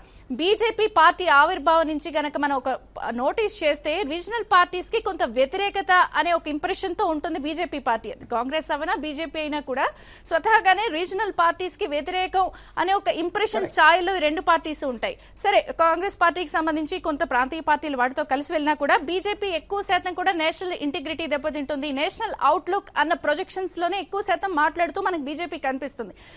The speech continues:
Speaker 1: కానీ మీరు at the same time తప్పు లేదు అంటున్నా కూడా, ప్రాంతీయ పార్టీల మనుగడ ఉండాలంటున్నా కూడా అది వాళ్ళు కోరుకోవట్లేదు కదా.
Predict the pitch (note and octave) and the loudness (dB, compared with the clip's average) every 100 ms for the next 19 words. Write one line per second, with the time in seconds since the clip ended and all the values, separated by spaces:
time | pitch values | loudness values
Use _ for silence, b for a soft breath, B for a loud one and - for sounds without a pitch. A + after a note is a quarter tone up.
0 | B B D#4+ F4+ G#4+ B4 b - D#4 F4+ | B B 8 10 8 -2 b -8 -2 0
1 | D4+ - A#3 C#4 D#4+ D#4+ F4+ F#4+ F4 - | -2 -2 -2 -2 0 -2 0 -2 -4 -4
2 | - A#3 F4+ F4+ F#4 F#4+ E4+ F4+ F4+ F4+ | 0 0 2 0 2 2 0 0 -2 2
3 | F#4+ G4+ F4 F4 G4 F4+ E4+ F4 D#4 B3+ | 2 4 4 2 0 0 0 0 0 0
4 | E4 F#4 D#4 D#4 F#4 F4+ D#4+ F4 F4+ F#4 | 0 0 0 4 4 2 -2 -2 2 2
5 | F4+ E4 D#4 E4 G#4+ G#4 G4 C#4+ A3 F3+ | 4 4 4 2 4 2 0 -2 -2 -6